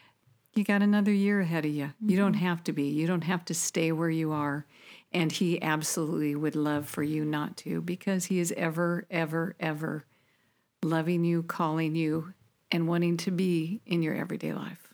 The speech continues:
Speaker 2: Dar, as you're saying that, you, you know I can't help it, but I'm thinking about, um, we actually have an article series on the site, um, and I'll link to it in the show notes, that if that is you, if you're saying,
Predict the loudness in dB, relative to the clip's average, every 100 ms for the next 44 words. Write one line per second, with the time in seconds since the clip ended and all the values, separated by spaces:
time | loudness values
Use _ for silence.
0 | _ -6 2 4 4 2 0 0 0 0
1 | 0 -2 -8 -10 -2 0 0 -4 -2 0
2 | 2 2 0 0 0 2 0 0 0 0
3 | 2 2 2 0 2 2 2 2 0 -8
4 | -4 -2 0 2 2 2 2 2 2 4
5 | 2 2 -2 0 0 2 2 2 2 2
6 | 0 0 -2 -6 -14 -18 -16 -2 2 2
7 | 2 0 0 2 4 4 2 2 2 2
8 | 2 0 0 -2 -2 -2 -2 2 2 4
9 | 4 4 4 4 2 2 2 0 0 2
10 | 2 2